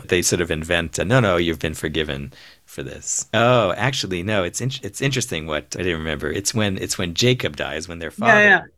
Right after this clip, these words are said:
Speaker 1: dies,
Speaker 2: When
Speaker 1: the
Speaker 2: they're
Speaker 1: brothers
Speaker 2: worried about
Speaker 1: and
Speaker 2: his, when the, when they're worried about what's gonna happen.
Speaker 1: Yeah, is he gonna finally, you know, has he been holding back this confrontation?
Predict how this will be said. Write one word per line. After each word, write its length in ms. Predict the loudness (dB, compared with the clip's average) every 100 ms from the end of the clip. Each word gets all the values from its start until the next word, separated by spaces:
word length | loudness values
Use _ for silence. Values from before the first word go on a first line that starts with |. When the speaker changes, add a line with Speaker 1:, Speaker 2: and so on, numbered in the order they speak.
| _
Speaker 1:
dies, 400 | -4 -2 0 -2
Speaker 2:
When 120 | 2 6
Speaker 1:
the 40 |
Speaker 2:
they're 100 | 8
Speaker 1:
brothers 120 | 8
Speaker 2:
worried 200 | 6 6
about 260 | 4 4 4
Speaker 1:
and 60 | 0
Speaker 2:
his, 400 | -4 -6 -16 -20 _ _ _ _ _ _
when 180 | 2 4
the, 120 | 4 -2
when 180 | 0 6
they're 120 | 6
worried 220 | 8 6
about 160 | 6 4
what's 140 | 2
gonna 120 | 0 4
happen. 400 | 4 2 -10 -14 _ _ _ _ 2
Speaker 1:
Yeah, 200 | 2 2
is 120 | -2
he 80 | -4
gonna 200 | -4 -4
finally, 440 | 0 0 0 -4
you 140 | -4
know, 100 | -4
has 140 | -4 -2
he 100 | -4
been 100 | -4
holding 380 | -4 -4 -4 -2
back 320 | -2 -2 -8
this 240 | -8 -6
confrontation? 800 | -4 -6 -6 -2 0 2 0 -2